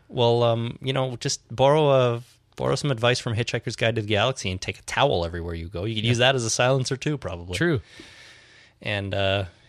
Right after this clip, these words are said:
Speaker 1: it would probably light on fire when you shot
Speaker 2: Use
Speaker 1: the
Speaker 2: a
Speaker 1: gun too
Speaker 2: hammer.
Speaker 1: much.
Speaker 2: Just
Speaker 1: Or
Speaker 2: pick up a hammer.
Speaker 1: Or use a hammer.
Speaker 2: Crowbar, axe,
Speaker 1: Anything
Speaker 2: shovel, something.
Speaker 1: that's just not as loud.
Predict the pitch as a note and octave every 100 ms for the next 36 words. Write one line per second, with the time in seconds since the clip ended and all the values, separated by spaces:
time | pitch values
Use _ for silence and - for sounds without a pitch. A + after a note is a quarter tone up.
0 | - - - A#2+ G#2+ G2 A#2+ A#2 G2 G#2
1 | G2 - G#2+ F#2+ F2 F2 F2 - C#3+ A#3
2 | C#3 G2+ G2 F#2+ F#2 - - _ _ _
3 | _ - - - - - F#3+ F#3 B2+ B2+
4 | A#2+ B2 A#2+ _ _ - _ - A#2 G#2
5 | F2+ F2+ E2 D#2 B2 A2 G#2+ G#2+ G#2 -
6 | G#2 G#2+ - - _ _ _ _ _ _
7 | _ _ _ G#2 G#2 - A2 G2+ G2+ -
8 | _ _ _ _ - D3 C#3 F2 F2 _
9 | _ G#2 F#2+ - - _ - G#2+ - E2
10 | E2+ F#2+ E2+ D#2 D#2+